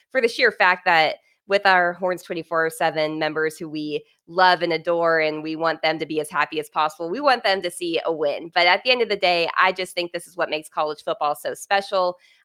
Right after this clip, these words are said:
I'm really excited just for, to take it all in, honestly. And, um, you know, if, if, uh, Texas ends up pulling the upset, it's gonna be a wild weekend in Austin, Texas. I'll say that.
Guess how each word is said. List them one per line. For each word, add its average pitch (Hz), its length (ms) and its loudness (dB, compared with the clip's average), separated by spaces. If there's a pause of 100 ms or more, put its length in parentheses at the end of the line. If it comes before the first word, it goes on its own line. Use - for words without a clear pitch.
I'm 190 180 0
really 190 240 0
excited 165 520 -2
just 160 260 -4
for, 160 340 0 (320)
to 220 100 -6
take 220 280 -2
it 196 60 0
all 170 240 2
in, 160 220 0
honestly. 160 680 -2
And, 160 220 -2
um, 147 480 -4
you 170 100 -6
know, 165 220 0
if, 156 240 -2
if, 165 180 -10
uh, 156 260 0
Texas 170 400 -8
ends 160 200 -8
up - 100 -10
pulling 175 300 -4
the 165 100 -2
upset, 214 340 -4
it's 202 140 -10
gonna - 180 -8
be 185 180 -6
a 147 100 -6
wild 277 760 -2
weekend 170 540 -6
in 147 80 -6
Austin, 147 380 -10
Texas. - 380 -18
I'll - 120 -12
say - 180 -10
that. - 200 -8